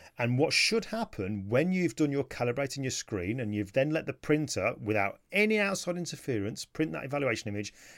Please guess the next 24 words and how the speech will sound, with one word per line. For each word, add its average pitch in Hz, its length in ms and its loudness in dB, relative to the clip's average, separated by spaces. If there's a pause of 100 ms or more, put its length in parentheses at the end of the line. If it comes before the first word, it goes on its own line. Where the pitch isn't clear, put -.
it 139 140 -6
should 151 480 4
be 107 300 0 (200)
absolutely 131 1300 -2 (400)
perfect. - 800 -4 (880)
And 120 120 0
when 165 100 6
it 165 100 0
does 156 160 2
that, 101 140 -4
you 110 80 -6
go, 90 200 -4 (120)
"Wow." 92 420 -4
So 131 140 0
you 123 40 4
look 160 160 4
at - 60 -4
the 139 60 -4
skin 139 360 2
tones, 98 300 -6
you 95 60 -10
think, 101 240 -10
"They 135 180 -2
are 101 340 0